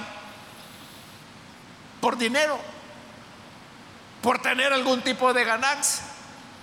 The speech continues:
Por eso es que él se ha puesto a hablar de la gloria que tiene el, el nuevo pacto, el evangelio de gracia.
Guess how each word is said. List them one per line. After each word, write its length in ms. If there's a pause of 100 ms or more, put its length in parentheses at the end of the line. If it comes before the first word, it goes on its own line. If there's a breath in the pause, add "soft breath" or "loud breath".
(2500)
Por 180
eso 220
es 100
que 100
él 80
se 120
ha 20
puesto 320
a 40
hablar 440
de 160
la 400 (140)
gloria 600
que 140
tiene 420 (960)
el, 500 (500)
el 160
nuevo 300
pacto, 520
el 100
evangelio 500
de 120
gracia. 480